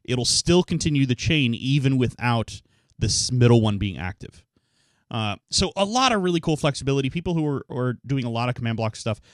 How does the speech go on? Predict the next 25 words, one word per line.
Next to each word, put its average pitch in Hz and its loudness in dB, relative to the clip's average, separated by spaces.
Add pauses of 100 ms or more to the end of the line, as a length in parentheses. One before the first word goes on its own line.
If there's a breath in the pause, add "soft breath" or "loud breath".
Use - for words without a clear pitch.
(120)
they're 123 0
really 117 0
excited 107 -2
about 95 -6
this. - -10
It 110 -8
is 117 -2
a 110 -6
huge 147 0
deal. 113 2 (420 soft breath)
Um, 98 -6
the 117 -2
rest 175 4
of 208 -2
us, 220 -2
people 190 -2
who 165 2
don't 160 2
do 185 -4
a - -2
lot 160 -2
of - -8
command 160 -4
block 175 -6
work, 175 -12